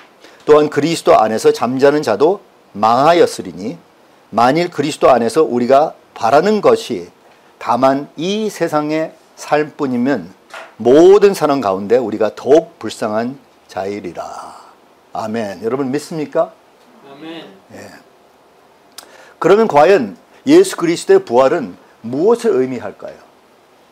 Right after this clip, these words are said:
Speaker 1: 예. 예수 그리스도의 부활의 의의가 과연 무엇일까요? 저는 네 가지를 생각합니다. 첫째로 예수님의 부활로 인하여 예수님의 신적 정체성,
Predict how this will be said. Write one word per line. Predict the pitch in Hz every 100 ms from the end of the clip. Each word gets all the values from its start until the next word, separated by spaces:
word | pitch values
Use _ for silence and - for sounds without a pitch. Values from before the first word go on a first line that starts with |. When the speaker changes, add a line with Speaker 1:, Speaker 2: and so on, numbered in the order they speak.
| _ _ _ _ -
Speaker 1:
예. | - _ _ _ _ _ _ _ -
예수 | 180 -
그리스도의 | 202 196 196 190
부활의 | 135 156 180 -
의의가 | 185 214 202 175 180 104
과연 | - 139 151 113
무엇일까요? | 180 208 143 - 85 - - _ _ _ _ _ _ _ _ _ - - - _ _ _ _ _ _ _ -
저는 | 143 147
네 | 147
가지를 | 160 170 143
생각합니다. | 139 123 104 92 82 80
첫째로 | - 165 - 156 95 - _ _ _ _ _ _ _ _ _ _ _ -
예수님의 | 143 196 - 208 190 196 -
부활로 | - 135 147 151 156 160
인하여 | 120 101 113 117 95
예수님의 | 110 156 - 180 160 113
신적 | - - 233 233 233 233
정체성, | - 156 165 - - - _ - 120 85